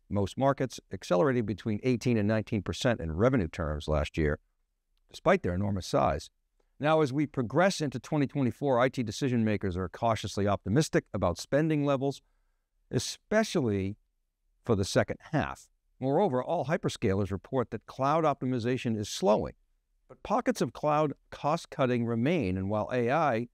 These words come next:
gets all the headlines, its contribution to revenue is still a small fraction of the overall spending pie. Hello, and welcome to this week's theCUBE Research Insights, powered by E T R. In this breaking analysis, we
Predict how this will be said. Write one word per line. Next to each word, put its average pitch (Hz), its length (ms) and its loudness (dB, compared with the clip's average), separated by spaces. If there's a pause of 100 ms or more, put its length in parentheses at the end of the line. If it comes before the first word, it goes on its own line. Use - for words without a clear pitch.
(140)
gets 95 200 -4
all 90 120 -2
the 85 80 -2
headlines, 113 640 0 (360)
its 113 140 -2
contribution 123 600 0
to 101 80 -4
revenue 117 340 2
is 87 80 -4
still 113 240 -2
a 98 40 -2
small 98 280 -2
fraction 151 500 0
of 82 80 -6
the 87 100 -2
overall 85 340 -2
spending 90 680 0
pie. 67 400 -2 (400)
Hello, 208 240 0
and 135 100 -6
welcome 151 340 0
to 87 60 -10
this 90 220 -8
week's 95 260 -2 (160)
theCUBE 107 460 0
Research 107 360 0
Insights, 117 420 -2
powered 101 440 2
by 85 160 0
E 90 200 -2
T 90 220 -2
R. 85 280 -2 (320)
In 151 100 4
this 208 120 4
breaking 180 380 -2
analysis, 160 520 -2
we 131 140 -4